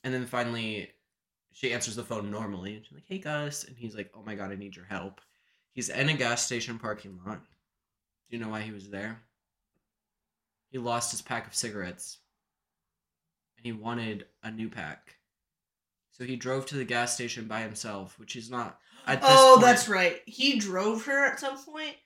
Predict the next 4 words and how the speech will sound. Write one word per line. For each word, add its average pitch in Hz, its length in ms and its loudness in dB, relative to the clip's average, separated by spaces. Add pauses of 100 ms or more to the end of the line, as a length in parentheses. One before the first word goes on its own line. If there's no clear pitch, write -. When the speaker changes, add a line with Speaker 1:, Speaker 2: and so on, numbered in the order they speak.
(140)
Speaker 2:
He 233 220 -4
failed 226 560 2 (760)
the 220 120 0
test 208 640 -2